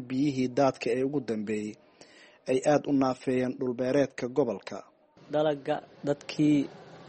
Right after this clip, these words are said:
Speaker 2: hore oo fatahaada la tageen, hadda diyaar garow fiicanaa jiro.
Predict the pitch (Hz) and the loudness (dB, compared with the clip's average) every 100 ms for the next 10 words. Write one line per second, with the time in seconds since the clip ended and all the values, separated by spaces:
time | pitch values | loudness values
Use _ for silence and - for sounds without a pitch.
0 | - - 135 131 139 131 - 131 131 135 | -20 -12 2 4 4 2 -6 -6 0 0
1 | 131 131 131 127 147 - - - - - | 0 -2 -4 -4 -8 -12 -20 -20 -20 -6
2 | 131 120 123 123 117 131 127 131 120 123 | -2 0 2 2 2 2 2 0 0 0
3 | 113 120 | -4 -4